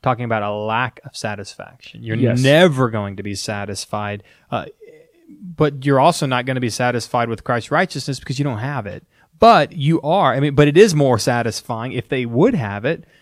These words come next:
Speaker 1: because everything else that they're gonna go after will leave them unsatisfied.
Speaker 2: And I
Speaker 1: And they're
Speaker 2: think
Speaker 1: really left with no,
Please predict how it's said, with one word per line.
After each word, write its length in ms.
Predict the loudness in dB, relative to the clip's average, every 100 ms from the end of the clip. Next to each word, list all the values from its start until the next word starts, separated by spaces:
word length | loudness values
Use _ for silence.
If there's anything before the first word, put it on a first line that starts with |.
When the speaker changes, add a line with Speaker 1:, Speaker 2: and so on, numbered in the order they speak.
| _
Speaker 1:
because 300 | -6 -2 -2
everything 500 | 0 0 0 -2 -4
else 300 | -4 -4 -6 -8
that 120 | -6
they're 160 | -4
gonna 180 | -4 -6
go 220 | -4 -4
after 400 | -4 -6 -8 -8
will 220 | -2 0 0
leave 320 | -2 -4 -4 -4
them 280 | -6 -6 -12 _ _ _ _
unsatisfied. 1040 | -4 -4 -6 -12 -14 -16 -18 -18 -18 -20 _ -20 -20 _
Speaker 2:
And 300 | 0 4 6
I 40 | 4
Speaker 1:
And 80 | 4
they're 60 | 4
Speaker 2:
think 60 |
Speaker 1:
really 200 | 4 4
left 260 | 4 0 0
with 140 | -6 -4
no, 540 | -2 0 0 -2 -6